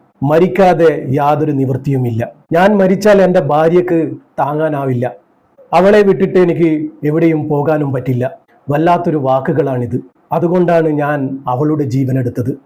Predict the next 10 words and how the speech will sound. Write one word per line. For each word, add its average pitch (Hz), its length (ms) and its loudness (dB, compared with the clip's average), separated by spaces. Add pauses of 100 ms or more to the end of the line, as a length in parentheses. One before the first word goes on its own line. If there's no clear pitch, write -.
(380)
അവളൊരു 202 600 2
രോഗിയാണ്. 160 720 2 (320)
ആ 151 140 2
രോഗം 147 680 -2
മാറുകയുമില്ല. 127 800 -2 (480)
ഭാര്യയുടെ 196 460 4
കൂടെ 170 520 0 (140)
ഞാനും 151 400 -2
പോയതാ. 135 460 -2 (180)
പക്ഷേ 156 520 0